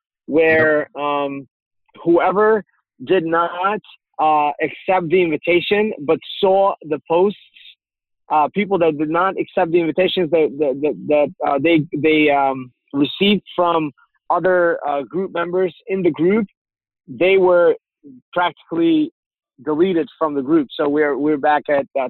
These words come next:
Speaker 1: three thousand.
Speaker 2: Oh, really? Okay. Wow. That, that was a big jump.
Speaker 1: Yeah, we, they, they cut off fifty percent of our members. And, um, and, uh, you know, in the beginning of the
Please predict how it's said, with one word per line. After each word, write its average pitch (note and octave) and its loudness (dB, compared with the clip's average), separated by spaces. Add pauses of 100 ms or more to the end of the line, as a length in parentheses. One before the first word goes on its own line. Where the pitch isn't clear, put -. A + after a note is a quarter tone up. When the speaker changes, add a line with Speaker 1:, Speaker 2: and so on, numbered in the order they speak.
Speaker 1:
three C#3+ 0
thousand. C3 -4 (1500)
Speaker 2:
Oh, B2 0
really? B2+ 0
Okay. A2+ -6
Wow. A2+ -4
That, A2+ -4
that A#2 -2
was A#2+ -2
a A2 -4
big G2+ -8 (260)
jump. A#2+ -8 (1200)
Speaker 1:
Yeah, D#3 2
we, D3 4
they, D#3 0
they E3 0
cut F3 -2
off D#3+ -2 (100)
fifty E3+ -8
percent D#3+ -10
of D3 -8
our D3 -2
members. C#3+ -6
And, D3+ -6 (480)
um, D3+ -4
and, D#3 -6
uh, D3+ -2
you E3 -2
know, E3 0
in D#3+ -2
the D#3 -4
beginning E3+ 2
of D#3 -2
the C#3+ -2